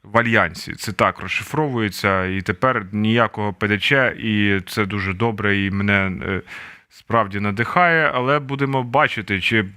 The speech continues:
буде в нас запрошення, як це сталося з Фінляндією та Швецією. Правда, знову ж повторюсь, зі Швецією не все так просто через Туреччину.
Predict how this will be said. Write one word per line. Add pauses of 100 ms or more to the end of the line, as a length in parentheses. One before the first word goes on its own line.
(160)
буде
в
нас
запрошення, (160)
як
це
сталося (520)
з
Фінляндією
та
Швецією.
Правда, (220)
знову
ж
повторюсь,
зі
Швецією
не
все
так
просто
через
Туреччину.